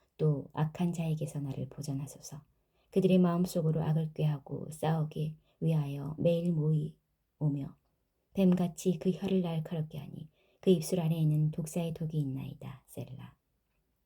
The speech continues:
여호와여, 나를 지키사 악인의 손에 빠지지 않게 하시며 나를 보전하사 포악한 자에게서 벗어나게 하소서. 그들은 나의 걸음을 밀치려 하나이다. 교만한 자가 나를 해하려고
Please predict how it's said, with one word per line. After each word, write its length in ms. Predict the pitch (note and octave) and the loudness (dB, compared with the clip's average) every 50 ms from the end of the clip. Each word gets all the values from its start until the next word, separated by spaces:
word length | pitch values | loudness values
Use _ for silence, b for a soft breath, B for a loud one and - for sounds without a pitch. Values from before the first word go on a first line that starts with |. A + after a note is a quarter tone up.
| _ _ _ _ - - _ - | _ _ _ _ -20 -14 _ 0
여호와여, 640 | F3 E3+ D#3+ D#3+ D#3 D#3 D3+ D3+ D3+ D3+ D3 - - - | 2 2 4 4 4 2 2 2 0 0 -2 -4 -6 -4
나를 300 | - D#3+ E3+ F3 F3+ E3+ | -4 -2 0 0 0 -2
지키사 600 | - - - _ - D3+ D#3 - D3+ C3+ C3 - b b b b b | -2 -8 -14 _ -8 -8 -8 -8 -8 -12 -12 -12 b b b b b
악인의 400 | b E3 F3 F3 E3+ E3+ E3+ F3 | b -2 0 0 0 0 0 -4
손에 360 | - - E3 D#3+ D#3 D#3 D#3 | -4 -2 0 2 2 2 2
빠지지 380 | D#3 D3+ D3+ D#3 D#3 D#3 - D3+ | 2 0 0 0 -2 -4 -4 -6
않게 300 | C#3 C#3 C#3 - - C#3 | -6 -8 -8 -12 -14 -14
하시며 440 | C3+ - - - C3 B2 B2 - - _ _ _ _ _ _ _ - | -14 -14 -12 -10 -10 -10 -10 -12 -16 _ _ _ _ _ _ _ -2
나를 280 | F3 F3 D#3+ F3 E3+ | 0 2 2 2 0
보전하사 760 | - - E3 D#3 D#3+ D#3 D3+ D3 C#3 - - C3+ B2+ C3 - _ _ _ _ _ _ | 0 -4 -4 -2 -2 -2 -2 -2 -6 -12 -12 -14 -14 -16 -16 _ _ _ _ _ _
포악한 420 | - - G3 F3 F3 - F#3 F3 F3 | 0 2 2 2 2 0 -2 -2 -2
자에게서 500 | D#3+ F3 D#3+ D#3 D3+ D3+ D3 - D3+ D3+ | -2 -2 -2 -2 -2 -4 -6 -6 -8 -6
벗어나게 540 | - D#3 D#3 - D#3 C#3+ C3+ C3 C3 - C3 | -4 -4 -4 -4 -4 -6 -6 -8 -12 -14 -16
하소서. 320 | B2 - - - - - - - _ _ _ _ _ _ _ _ | -16 -16 -16 -16 -18 -18 -20 -20 _ _ _ _ _ _ _ _
그들은 320 | - - F3+ D#3 E3 E3+ E3 | -4 0 4 4 4 4 2
나의 260 | E3 D#3+ D#3+ D#3+ D#3+ | 2 2 2 2 0
걸음을 520 | - - D#3 D3 C#3+ D3 C#3+ C#3+ C#3+ - - | -2 -4 -6 -4 -4 -6 -6 -8 -8 -8 -4
밀치려 440 | F3+ E3 E3 D#3 - - - D#3+ D#3+ | -4 -4 -4 -4 -6 -8 -8 -8 -6
하나이다. 720 | D#3 E3+ E3 E3 D#3+ - - - - - - - - - - - - - - - - - - - _ _ _ _ _ _ _ _ _ _ _ _ _ _ _ _ _ - | -6 -6 -2 2 2 2 2 2 -2 -2 -2 -2 -4 -8 -14 -16 -14 -12 -8 0 2 2 2 0 _ _ _ _ _ _ _ _ _ _ _ _ _ _ _ _ _ 2
교만한 340 | - G3 F#3+ F#3+ F#3+ F#3 F#3 | 4 6 8 8 8 6 6
자가 380 | F#3 F3+ E3+ D#3+ E3 D#3+ D#3+ D#3 | 4 2 -2 -4 -2 0 0 0
나를 300 | D#3+ D#3+ D#3+ D#3+ D#3+ D#3 | 0 2 0 0 -2 -2
해하려고 640 | E3+ F3+ D#3+ D#3 D3 C#3 C3 C3 B2+ B2 B2 - | -2 -2 -2 -2 -2 -4 -6 -6 -8 -8 -8 -10